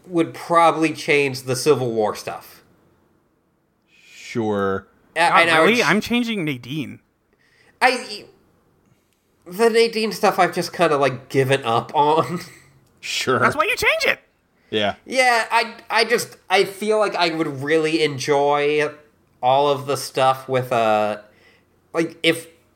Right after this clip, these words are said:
Speaker 1: like we said before, if it's a new, different thing that Ben is, like, involved in.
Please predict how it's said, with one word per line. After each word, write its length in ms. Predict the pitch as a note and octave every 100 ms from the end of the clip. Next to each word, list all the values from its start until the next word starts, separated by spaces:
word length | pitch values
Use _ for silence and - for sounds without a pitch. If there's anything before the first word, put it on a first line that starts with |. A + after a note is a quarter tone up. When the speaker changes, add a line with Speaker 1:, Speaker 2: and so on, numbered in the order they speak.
| -
Speaker 1:
like 180 | F3+ E3
we 80 | D#3
said 240 | E3+ D#3
before, 480 | C#3+ C3 D#3+ D#3 D#3
if 160 | C#3+
it's 240 | D#3 D#3 -
a 120 | D3
new, 580 | C3 B2+ C#3 C#3 C3+ D3 -
different 480 | C3+ B2+ C#3+ C3+ C3
thing 380 | C3+ C3 C#3+
that 240 | C3+ B2 B2
Ben 180 | B2 B2
is, 180 | A#2+
like, 280 | A2+ A#2 A#2
involved 600 | B2+ A#2 A2+ A#2 B2 B2
in. 360 | E3 D#3+ F3+